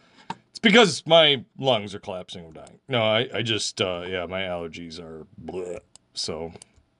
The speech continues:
apologies, apologies for that. Um, but yeah, we're going to do sort of a neat thing here in a minute.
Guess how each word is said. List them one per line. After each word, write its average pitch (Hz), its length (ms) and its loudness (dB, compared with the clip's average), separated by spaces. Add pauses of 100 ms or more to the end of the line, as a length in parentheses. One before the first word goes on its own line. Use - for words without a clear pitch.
(720)
apologies, 98 880 2
apologies 87 640 -8
for - 140 -20
that. 82 220 -16 (1300)
Um, 98 500 2 (1800)
but 139 80 2
yeah, 110 60 4
we're 104 100 -4
going 127 360 -2
to 110 640 -4 (1120)
do 107 220 -4
sort 107 300 -4
of 80 100 -12
a 82 60 -12
neat 101 340 -4
thing 104 460 -4
here 101 420 -4
in 104 80 -8
a 78 40 -12
minute. 117 640 -6